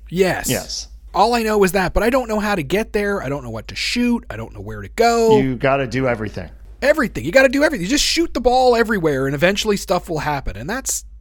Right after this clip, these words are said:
Speaker 1: not that fun. I mean, I, I understand that if you're paying a lot of money for a pin, you wanna do a lot of stuff.
Speaker 2: I like the monkey.
Speaker 1: The monkey's cool. I mean, I th-, I get it. I get it. It's just,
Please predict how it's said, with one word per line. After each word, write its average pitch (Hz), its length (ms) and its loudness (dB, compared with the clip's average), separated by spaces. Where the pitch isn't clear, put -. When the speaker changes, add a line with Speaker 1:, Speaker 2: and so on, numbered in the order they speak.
Speaker 1:
not 170 220 -2
that 139 140 0
fun. 208 420 -4
I - 40 -2
mean, 175 160 4
I, 135 160 0
I 131 140 -4
understand 151 920 0
that 147 120 -2
if 127 100 -6
you're 127 80 -2
paying 165 260 2
a 156 40 0
lot 143 180 2
of 123 60 -2
money 135 200 -2
for 120 160 -6
a - 40 -8
pin, 208 380 2
you 127 80 -4
wanna 127 220 -2
do 147 200 4
a 143 40 6
lot 131 180 2
of - 60 -10
stuff. - 680 0
Speaker 2:
I 120 60 -2
like 143 220 -2
the 113 80 -4
monkey. 107 420 -4
Speaker 1:
The 262 60 -12
monkey's 175 340 -8
cool. 233 420 -4
I 247 80 2
mean, 233 180 0
I 233 100 0
th-, - 180 -4
I 240 100 4
get 269 200 2
it. 127 160 -4
I 160 120 2
get 180 220 4
it. 135 120 -2
It's 165 140 -2
just, - 260 0